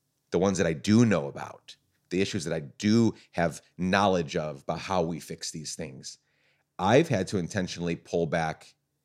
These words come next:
little by little the amount of times I talk about it publicly. Why? Because again, I still only have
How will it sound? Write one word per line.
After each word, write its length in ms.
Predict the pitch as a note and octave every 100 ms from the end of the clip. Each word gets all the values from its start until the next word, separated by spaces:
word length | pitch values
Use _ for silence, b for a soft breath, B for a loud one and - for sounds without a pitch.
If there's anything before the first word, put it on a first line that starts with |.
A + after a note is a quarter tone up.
| _ _ _ _ -
little 180 | F#2+ G2+
by 80 | F#2+
little 460 | G#2 A#2 F2 E2+ _ _ _
the 80 | F#2+
amount 160 | G2
of 60 | F#2+
times 220 | A2 F#2
I 100 | G2+
talk 260 | - G2+ F2+
about 180 | D#2 D#2
it 60 |
publicly. 580 | - D#2+ D2+ - D#2+ A2+ b b b
Why? 260 | F#2+ A2
Because 260 | D3+ C3+ A#2
again, 240 | G2 C3+ F2
I 40 |
still 300 | - C3 B2 F#2
only 160 | G2
have 180 | F#2 E2+